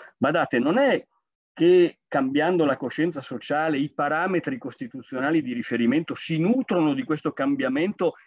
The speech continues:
e cambiano di significato, secondo la,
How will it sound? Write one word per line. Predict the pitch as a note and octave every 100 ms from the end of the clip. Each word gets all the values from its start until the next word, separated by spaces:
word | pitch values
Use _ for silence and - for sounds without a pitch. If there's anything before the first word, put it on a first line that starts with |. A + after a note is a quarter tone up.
| _
e | D3
cambiano | - F3 G3+ F#3+ F3 D3+
di | C3+
significato, | C3 B2+ A2+ A2+ A#2+ G2 E2 - E2+ D#2+ _ _ _ _ _
secondo | - - D#3 C#3
la, | C3 C3